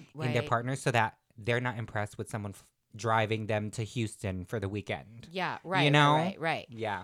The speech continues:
Speaker 2: Yeah, exactly. Like, okay, this is the norm. This
Speaker 1: This
Speaker 2: is
Speaker 1: is
Speaker 2: what
Speaker 1: the
Speaker 2: I
Speaker 1: norm.
Speaker 2: expect.
Speaker 1: Right, right.
Speaker 2: I totally understand that.
Speaker 1: Mm-hmm,
Speaker 2: You know,
Speaker 1: mm-hmm.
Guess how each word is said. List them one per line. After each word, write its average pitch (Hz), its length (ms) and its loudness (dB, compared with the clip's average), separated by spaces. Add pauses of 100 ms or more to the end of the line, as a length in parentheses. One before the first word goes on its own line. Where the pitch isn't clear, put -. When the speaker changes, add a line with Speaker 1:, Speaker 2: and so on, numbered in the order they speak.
Speaker 2:
Yeah, 175 280 0
exactly. 160 580 -4
Like, 151 340 -6 (100)
okay, 233 280 0
this 220 180 0
is 269 120 -6
the 233 100 0
norm. 226 440 0
This 190 140 2
Speaker 1:
This 170 60 0
Speaker 2:
is 208 80 0
Speaker 1:
is 220 60 2
Speaker 2:
what 220 100 4
Speaker 1:
the 180 80 4
Speaker 2:
I 214 140 6
Speaker 1:
norm. 214 160 6
Speaker 2:
expect. 120 680 -2
Speaker 1:
Right, 123 720 0
right. 185 360 -4
Speaker 2:
I 220 100 -4
totally 247 420 -10
understand 247 580 -12
that. 147 300 -12
Speaker 1:
Mm-hmm, 180 460 -6 (360)
Speaker 2:
You 175 80 -6
know, 185 400 -8
Speaker 1:
mm-hmm. - 180 -20